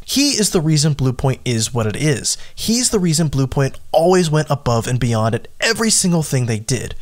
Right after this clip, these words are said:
If you love Bluepoint, and if you love remasters and remakes, and if you love Metroid Prime, Andy O'Neill is a man you should be thankful for. And in case you were wondering what parts of Metroid Prime he was responsible for, here's just a few.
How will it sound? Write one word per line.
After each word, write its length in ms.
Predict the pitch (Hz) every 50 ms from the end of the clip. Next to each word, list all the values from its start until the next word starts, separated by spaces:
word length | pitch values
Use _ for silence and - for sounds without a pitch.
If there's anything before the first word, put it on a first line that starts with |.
| - -
If 140 | - - -
you 80 | 139 127
love 280 | 135 185 247 254 254
Bluepoint, 560 | - 180 185 175 - - 180 170 170 170 - - - - -
and 100 | - 117
if 100 | 120 -
you 80 | 123 120
love 220 | 151 208 233 202
remasters 600 | 190 180 175 170 165 165 165 - - 165 160 -
and 100 | 160 139
remakes, 420 | 135 127 120 120 123 127 - - - - -
and 100 | 131 131
if 120 | 127 -
you 80 | 139 120
love 340 | 117 139 170 202 214 208 -
Metroid 540 | 165 143 151 165 - - 170 143 127 -
Prime, 540 | - - 220 254 294 254 175 151 135 127 135 - - - - - - - - - - -
Andy 240 | 151 156 170 170 180
O'Neill 360 | 175 165 143 127 123 123 123
is 120 | - 127 -
a 60 | 113
man 320 | 107 110 107 107 107 107 -
you 100 | 120 113
should 200 | - - 117 -
be 80 | 117
thankful 420 | - - - 127 131 131 - - 110
for. 400 | - - - - - - 143 - - - -
And 220 | 196 214 226 220
in 40 | 208
case 240 | - 190 202 180 -
you 60 | 190
were 100 | 170 165
wondering 460 | 160 156 175 185 175 170 165 151 143
what 160 | 139 139 -
parts 260 | - - 151 143 -
of 100 | 139 120
Metroid 380 | 123 131 131 - - 127 113 107
Prime 300 | - - 135 123 113 110
he 100 | 113 127
was 200 | 113 104 - -
responsible 500 | 123 - - 226 269 285 - - - 139
for, 400 | - - 127 120 123 131 131 -
here's 300 | - - 269 311 302 -
just 220 | - - 220 - -
a 40 | 139
few. 420 | - - 180 170 123 - - -